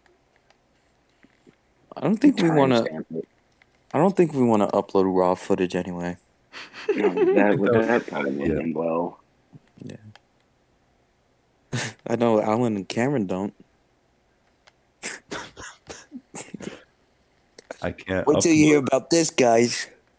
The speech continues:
Speaker 3: I can't even use any of the footage I got last night 'cause I was <laughs> playing with Noah.
Speaker 1: Yeah, how'd that go?
Speaker 3: Terrible.
Speaker 1: Terrible, huh?
Speaker 3: There's, like, ten minutes of usable content.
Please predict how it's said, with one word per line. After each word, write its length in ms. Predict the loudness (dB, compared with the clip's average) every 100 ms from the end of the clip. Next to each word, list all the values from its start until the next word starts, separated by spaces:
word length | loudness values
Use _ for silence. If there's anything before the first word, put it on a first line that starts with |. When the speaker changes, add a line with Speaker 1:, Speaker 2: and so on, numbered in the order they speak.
| -6
Speaker 3:
I 80 | -4
can't 280 | 0 2
even 260 | 2 2 0
use 300 | 2 2 0
any 300 | -2 0 0
of 60 | 0
the 80 | -2
footage 400 | 0 2 0 -2
I 40 |
got 220 | -4 -4
last 400 | -2 -2 -4 -6
night 400 | -6 -4 -6 -8 -20 _ _ -8
'cause 160 | -4
I 40 | -4
was 100 | -4
<laughs> 100 | -4
playing 380 | -6 -4 -8 -8
with 180 | -16 -10
Noah. 500 | -6 -4 -4 -4 -6 -10 _ -20 -20 _ _ _ -18 -4 -4 -2 -6 -8 -20 _ _ _ _ -20 _ _ -10 -2
Speaker 1:
Yeah, 180 | 2 2
how'd 180 | 2 2
that 180 | 0
go? 260 | 0 -2 -4 _ _ _ _ _ _ _ _ -2
Speaker 3:
Terrible. 720 | 4 6 6 2 -2 -2 -10 -20 _ _ _ _ _ -18 -16 -16 -16 -10
Speaker 1:
Terrible, 480 | -6 -6 -6 -10 -16 -14
huh? 160 | -14 -16 _ _ -8
Speaker 3:
There's, 160 | -4 -2
like, 180 | -4 -2
ten 280 | 0 0
minutes 380 | 0 -2 -4 -6
of 140 | -6 -4
usable 380 | -6 -6 -8 -6
content. 640 | -4 -4 -4 -6 -6